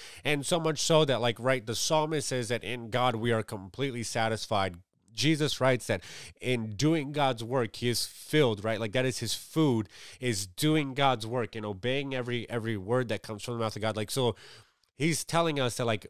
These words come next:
for us humans, for us creation, that we will not be satisfied, we will not be filled or fulfilled in anything that we do apart from God. God is just like, "Yeah, I've got me and that's all I need.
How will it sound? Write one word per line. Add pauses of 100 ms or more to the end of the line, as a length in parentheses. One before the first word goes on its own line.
for
us
humans,
for
us
creation,
that
we
will
not
be
satisfied, (320)
we
will
not
be
filled
or
fulfilled (420)
in
anything
that
we
do
apart
from
God.
God
is
just
like,
"Yeah,
I've
got
me
and
that's
all
I
need.